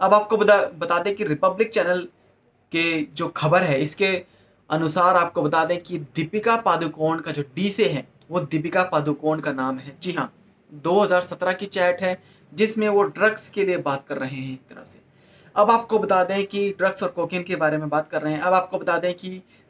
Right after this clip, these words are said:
नाम रिवील हो चुका है, D मतलब दीपिका पादुकोण और के एक और नाम है के। के से कुछ और नाम आ रहा था, एक बड़ी हस्ती है के।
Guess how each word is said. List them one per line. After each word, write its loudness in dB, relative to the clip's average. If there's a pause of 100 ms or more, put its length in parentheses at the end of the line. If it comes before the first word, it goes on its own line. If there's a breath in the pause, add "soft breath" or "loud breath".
नाम 4
रिवील -2
हो 0
चुका -4
है, -8
D -2
मतलब -4
दीपिका -2
पादुकोण -6 (260)
और -2
के -4
एक -2
और 6
नाम -2
है -4 (100)
के। -4 (400 soft breath)
के 2
से 0
कुछ -2
और 6
नाम 2
आ 4
रहा 0
था, -6
एक -10
बड़ी 0
हस्ती -10
है -6 (120)
के। -8